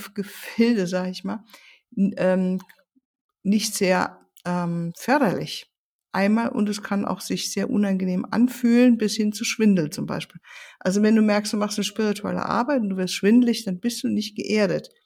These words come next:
Und das kriege ich immer wieder mit, auch in meinen Ausbildungen,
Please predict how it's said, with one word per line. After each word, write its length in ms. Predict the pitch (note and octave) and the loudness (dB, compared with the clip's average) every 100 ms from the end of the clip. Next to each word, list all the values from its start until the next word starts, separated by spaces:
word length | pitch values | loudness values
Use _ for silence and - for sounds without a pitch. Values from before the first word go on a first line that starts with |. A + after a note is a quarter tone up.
| _ - - _ - | _ -20 -20 _ -4
Und 220 | G3 G3 | -2 0
das 300 | F#3+ - - | 0 -2 -4
kriege 200 | A3 A3 | -4 -2
ich 120 | G#3+ | 0
immer 220 | G#3 G3+ | 0 0
wieder 180 | G3 F#3+ | 0 2
mit, 180 | A3 C4 | 2 2
auch 120 | G3 | 0
in 80 | G#3 | 0
meinen 260 | F#3+ F#3 | 0 -2
Ausbildungen, 880 | - A3+ B3 - G#3+ G#3+ A3 A3+ A3+ | 0 -2 -2 -2 0 0 0 0 -4